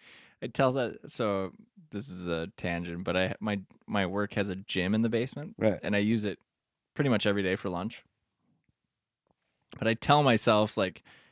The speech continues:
Speaker 1: my coworkers have candy jars hanging out, and I'm like, "Oh, I'll just have a piece. It's fuel. It's fuel for my workout." <laughs>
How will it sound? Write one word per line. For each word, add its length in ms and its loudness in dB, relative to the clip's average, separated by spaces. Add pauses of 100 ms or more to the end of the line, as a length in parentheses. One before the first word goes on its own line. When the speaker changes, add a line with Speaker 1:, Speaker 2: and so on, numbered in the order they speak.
(180)
Speaker 1:
my 140 -4 (160)
coworkers 460 4
have 180 0
candy 360 4
jars 500 -2 (500)
hanging 260 4
out, 220 2
and 80 -8
I'm 80 -4
like, 220 -4
"Oh, 80 2
I'll 240 2
just 180 -4
have 120 0
a 20 -12
piece. 260 -8
It's 140 -10
fuel. 540 -4
It's 100 -10
fuel 240 8
for 100 6
my 160 4
workout." 500 0 (180)
<laughs> 60 0